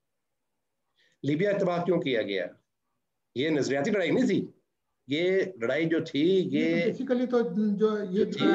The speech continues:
Speaker 2: अपनी,
Speaker 1: वसाइल पे
Speaker 2: अपनी
Speaker 1: कब्जा करने की बात
Speaker 2: बेचने
Speaker 1: थी
Speaker 2: का
Speaker 1: ना।
Speaker 2: एक सिलसिला है ना।
Speaker 1: अपने वसाइल पे, उनके वसाइल पे कब्जा कर दिया ना उन्होंने डायरेक्टली आके। मतलब है कि ये इम्कान खत्म करने की कोशिश,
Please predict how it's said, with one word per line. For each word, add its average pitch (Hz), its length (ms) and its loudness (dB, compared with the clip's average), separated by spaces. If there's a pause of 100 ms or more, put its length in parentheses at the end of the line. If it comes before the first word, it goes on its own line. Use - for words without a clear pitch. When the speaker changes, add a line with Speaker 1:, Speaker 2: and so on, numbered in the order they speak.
Speaker 2:
अपनी, - 240 4
Speaker 1:
वसाइल 214 540 2
पे 214 60 4
Speaker 2:
अपनी - 140 2
Speaker 1:
कब्जा 190 180 2
करने 185 300 2
की - 80 2
बात 190 220 4
Speaker 2:
बेचने 196 80 -2
Speaker 1:
थी 190 40 -4
Speaker 2:
का 196 60 -2
Speaker 1:
ना। 185 80 0
Speaker 2:
एक 175 140 -2
सिलसिला 160 380 -4
है 131 220 -8
ना। 165 80 -8 (1300)
Speaker 1:
अपने 220 300 -2
वसाइल 196 440 -2
पे, 247 60 4
उनके 214 200 2
वसाइल 190 260 -2
पे 294 140 0
कब्जा 170 220 0
कर - 140 -2
दिया 170 140 -2
ना 254 80 2
उन्होंने - 260 -2 (360)
डायरेक्टली 147 400 -2
आके। - 260 -8 (1120)
मतलब 175 200 -2
है 202 80 0
कि 196 140 0 (200)
ये 170 200 0
इम्कान 175 560 0
खत्म 180 280 0
करने 180 240 2
की 180 80 0
कोशिश, 147 180 -2